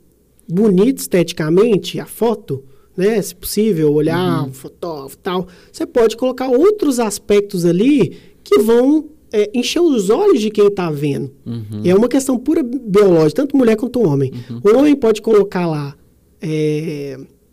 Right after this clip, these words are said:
Speaker 1: talvez com cachorro, por exemplo,
Speaker 2: Uhum.
Speaker 1: né,
Speaker 2: Um
Speaker 1: passeando com
Speaker 2: cachorrão de
Speaker 1: cachorro.
Speaker 2: raça bonitão, assim,
Speaker 1: Isso,
Speaker 2: pá.
Speaker 1: passeando com cachorro, ou seja, a, a, a, o, o julgamento da pessoa, "Nossa, ele já tem um cachorro, ele cuida do
Speaker 2: Uhum.
Speaker 1: cachorro e tal."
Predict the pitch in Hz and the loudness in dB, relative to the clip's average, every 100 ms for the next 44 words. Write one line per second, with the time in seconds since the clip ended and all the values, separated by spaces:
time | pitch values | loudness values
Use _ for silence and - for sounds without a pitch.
0 | _ _ _ - - - _ _ - 196 | _ _ _ -20 -20 -20 _ _ -6 -2
1 | 170 165 170 - 208 208 208 - 208 202 | 2 2 2 0 -2 -2 -8 0 2 2
2 | 240 - _ _ _ _ _ _ _ 170 | -2 -16 _ _ _ _ _ _ _ -4
3 | 160 160 160 113 151 151 - 190 196 135 | -2 0 -2 -2 -8 -10 -4 2 2 2
4 | - 135 165 139 127 143 135 170 160 135 | 0 2 2 2 2 2 2 2 2 -2
5 | 120 127 - 127 123 226 226 220 208 208 | -2 -4 -4 -4 -2 0 4 4 6 4
6 | - 190 180 - 185 180 180 175 196 196 | 4 2 0 2 4 2 0 -4 -4 -4
7 | - 180 175 175 175 156 143 139 - _ | 0 2 2 0 0 0 -2 -6 -10 _
8 | _ 180 165 165 151 180 170 185 180 180 | _ -12 -10 -10 -10 -10 -4 2 4 4
9 | 175 175 170 220 214 202 208 220 190 190 | 2 0 0 2 2 4 2 2 -2 -4
10 | 160 170 160 156 202 208 170 156 160 196 | -4 -4 -6 -6 -6 -4 -6 -6 -8 -10
11 | 202 - - 196 196 180 202 190 175 214 | -10 -14 -2 0 0 -4 -6 -4 -6 -8
12 | 117 208 214 185 180 170 | -10 -8 -6 -6 -8 -14